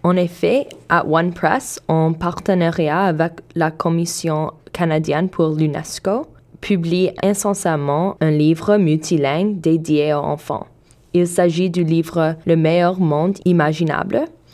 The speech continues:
et découvrons davantage avec notre invitée, Madame Gina Vallée.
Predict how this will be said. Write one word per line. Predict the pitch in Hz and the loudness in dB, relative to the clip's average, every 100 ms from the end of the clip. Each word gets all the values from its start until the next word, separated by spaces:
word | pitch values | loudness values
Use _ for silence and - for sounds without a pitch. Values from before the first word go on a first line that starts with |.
| - | -2
et | 165 165 | 2 2
découvrons | 160 170 - 202 175 175 185 - | 2 0 0 -2 0 -2 -4 0
davantage | 165 160 160 160 139 190 208 | 0 2 0 -2 -2 -2 -2
avec | 147 151 151 156 - - | -2 -2 -2 -6 -14 -4
notre | 160 156 - - | -4 -2 -6 -2
invitée, | 156 160 156 160 185 | 0 0 -2 -2 0
Madame | 208 156 151 147 151 - | 0 0 -2 -2 -4 -4
Gina | 160 156 147 156 | -2 0 0 -2
Vallée. | 147 135 135 | -2 -4 -4